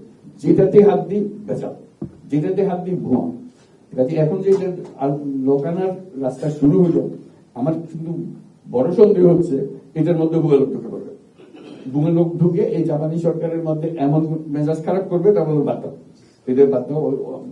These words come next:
দুনিয়া থেকে দেশ নেয় নাকি আমরা?" আমরা আজকে বহুবার বুঝেছি তাদের, তাদেরকে যে আমাদের ছেলে মেয়েরা কত সুন্দরভাবে কাজ করে দিতে পারে, তারা এফিশিয়েন্ট, তারা অন্যান্য দেশের কাজ করছে, তাদেরকে নিলে ভালো হবে, যত সংখ্যক পারো তোমরা নাও।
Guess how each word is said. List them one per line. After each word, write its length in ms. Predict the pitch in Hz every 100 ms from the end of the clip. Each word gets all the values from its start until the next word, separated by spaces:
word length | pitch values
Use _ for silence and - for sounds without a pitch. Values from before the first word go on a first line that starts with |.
| 123
দুনিয়া 260 | 123 123 123
থেকে 160 | 123
দেশ 220 | 117 113 113
নেয় 100 | 117
নাকি 260 | 107 - 92
আমরা?" 200 | 92 - - - -
আমরা 220 | - 127 165
আজকে 220 | 147 -
বহুবার 500 | - 131 175 175 165
বুঝেছি 400 | 131 131 127 135
তাদের, 280 | 113 - - - - - _ - - -
তাদেরকে 420 | - 131 - 160
যে 80 | 135
আমাদের 320 | - - -
ছেলে 200 | 127 113
মেয়েরা 360 | 117 113 131 156 - - -
কত 160 | 120 123
সুন্দরভাবে 540 | 123 131 127 120 127
কাজ 180 | 139 139 127
করে 180 | 131 131
দিতে 200 | 131 135 127
পারে, 120 | 127 139 - - -
তারা 160 | 117
এফিশিয়েন্ট, 580 | 110 - 143 139 131 127 131 - - -
তারা 160 | 120
অন্যান্য 400 | 123 127 123 123
দেশের 300 | 127 - 139
কাজ 120 | 127 123
করছে, 320 | 123 120 - 127 - - _
তাদেরকে 400 | 107 104 127 127
নিলে 360 | 120 123 202 214 - -
ভালো 240 | 113 123 110
হবে, 500 | 104 - - - 123
যত 180 | 117 127
সংখ্যক 280 | 135 120 127 -
পারো 200 | - -
তোমরা 240 | - - 104
নাও। 160 | 92